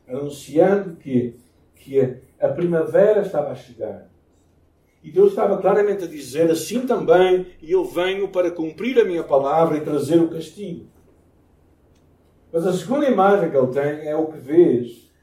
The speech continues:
no versículo treze, é uma panela a ferver, que se inclinava de norte para cá.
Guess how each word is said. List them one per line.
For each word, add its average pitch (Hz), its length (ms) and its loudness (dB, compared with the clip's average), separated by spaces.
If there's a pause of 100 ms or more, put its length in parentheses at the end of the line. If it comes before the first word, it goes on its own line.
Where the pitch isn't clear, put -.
(420)
no 170 100 -8
versículo 151 400 -12
treze, 156 680 4
é 202 500 0
uma 196 260 -4
panela 175 480 2
a - 80 -6
ferver, 139 600 -2 (1500)
que 165 100 4
se 170 180 -2
inclinava 151 680 0
de 151 160 -2
norte 151 420 0
para 123 240 -2
cá. 82 280 -12